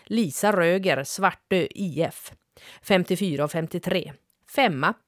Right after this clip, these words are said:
Tyra Johansson, Fränsta I K, femtiofyra komma femtiosju. Sexa, Signe Eriksson, Älgarna, femtiofem komma femtiotre. Sjua, Agda Johansson, I F K Notviken,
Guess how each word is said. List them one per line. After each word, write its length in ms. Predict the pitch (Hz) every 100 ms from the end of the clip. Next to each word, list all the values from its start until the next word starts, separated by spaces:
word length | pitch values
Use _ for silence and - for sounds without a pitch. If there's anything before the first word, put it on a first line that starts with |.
| _
Tyra 320 | - 185 151
Johansson, 640 | 175 156 131 139 226 294
Fränsta 640 | - 151 156 151 - 208 - _ _ _ -
I 120 | 190 -
K, 220 | 151 214 - _ - - _
femtiofyra 680 | - 175 156 165 190 131 -
komma 220 | 147 139
femtiosju. 540 | 139 139 160 139 202 - _ - -
Sexa, 600 | - 294 - - 254 196 _
Signe 380 | - 277 185 220
Eriksson, 500 | 160 165 - 185 135
Älgarna, 520 | 185 131 147 175 131
femtiofem 500 | - 180 190 175 147
komma 200 | 151 170
femtiotre. 480 | 170 185 202 190 220 - - - - _
Sjua, 440 | - 269 170 180 - _ _ _
Agda 340 | - 202 170 170
Johansson, 640 | 214 151 165 - 147 135 -
I 160 | 208 147
F 80 | -
K 240 | - 160 139 _ _
Notviken, 840 | 196 175 - 143 170 - 151 107